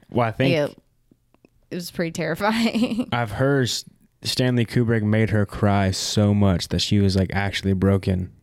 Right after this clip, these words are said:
Speaker 1: on those scenes. Like, she was, like, literally, like, couldn't, like, she was, felt emotionally drained. So, like, all that just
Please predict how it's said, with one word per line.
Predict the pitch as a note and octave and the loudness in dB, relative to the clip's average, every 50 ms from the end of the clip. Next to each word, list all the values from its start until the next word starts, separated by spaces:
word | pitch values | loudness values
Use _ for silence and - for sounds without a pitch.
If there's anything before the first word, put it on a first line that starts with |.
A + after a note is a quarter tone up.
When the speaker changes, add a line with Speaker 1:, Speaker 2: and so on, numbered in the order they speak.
| _ _ | _ _
Speaker 1:
on | - G2 F#2+ F#2+ F#2+ | -2 -2 0 0 2
those | F#2+ F#2+ F2+ - | 0 0 0 -2
scenes. | - - G#2 G2+ G2 F#2 F2+ E2+ E2+ | -2 0 0 2 2 2 0 -2 -6
Like, | F2+ - | -6 -4
she | - - G#2+ | -2 0 0
was, | G2 F#2 G2 | 2 2 2
like, | G2 F#2 F#2 | 0 0 0
literally, | G2+ G2 G#2 G#2+ G#2 G2+ G2 G2 F#2+ | 0 2 2 4 4 4 4 4 4
like, | F#2+ F#2+ F#2 F2+ F#2 F#2+ - _ _ - - - - _ _ _ _ _ _ _ _ _ _ _ _ _ _ _ _ _ _ _ - | 2 2 0 0 -4 -8 -14 _ _ -20 -20 -20 -20 _ _ _ _ _ _ _ _ _ _ _ _ _ _ _ _ _ _ _ -6
couldn't, | - - C3 C3 B2+ A#2 - | -2 0 0 2 0 -2 0
like, | - A2+ A2+ - | 0 -2 0 0
she | - B2+ B2 A#2+ | 2 2 4 4
was, | A#2 A#2 A#2 G2+ | 4 4 2 0
felt | - - C3 B2+ A2 D2 | 0 0 0 0 2 2
emotionally | G2 A2+ A2 A2 A2 A2+ A2 - - A#2 A2+ A2 G#2 G2+ | 0 2 2 4 4 4 2 2 2 2 4 4 4 2
drained. | F#2+ F#2+ G2+ G#2 G2+ F#2+ F#2+ F2+ - | 2 2 2 2 2 0 0 -2 -2
So, | - | -2
like, | F2+ F#2 F2+ E2+ - - - | -2 -2 -2 -4 -8 -10 -4
all | - G#2 G#2+ G#2+ A2 G#2 | -2 0 2 2 2 2
that | G#2 G#2 G#2 F#2+ C#2 | 2 0 0 0 0
just | G2 G#2 F#2+ F#2+ - | 0 -2 -2 -2 -6